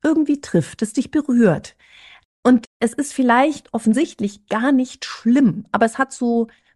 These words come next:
mm, vielleicht einen unterschwelligen Ton, eine kleine Spitze oder irgendwas, mm, das dich vielleicht klein macht. Und du merkst es auch sofort.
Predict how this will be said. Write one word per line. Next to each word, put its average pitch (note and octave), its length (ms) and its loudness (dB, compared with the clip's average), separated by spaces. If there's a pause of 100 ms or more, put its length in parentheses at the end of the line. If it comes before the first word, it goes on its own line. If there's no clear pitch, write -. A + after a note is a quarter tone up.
mm, G#3 640 2 (220)
vielleicht A3 340 2
einen B3 80 0
unterschwelligen B3 720 -2
Ton, G#3+ 400 0
eine G3+ 220 -8
kleine A3 260 -2
Spitze - 760 -6
oder G#3+ 280 -2
irgendwas, C4 880 -4 (320)
mm, - 140 -14 (340)
das A#3+ 180 -6
dich C4 160 -8
vielleicht C#4+ 340 -6 (260)
klein E4+ 340 -4
macht. - 360 -8 (240)
Und G#3+ 140 -2
du B3+ 80 2
merkst A3+ 580 2
es - 240 -10
auch G3+ 380 -2
sofort. A3+ 680 -4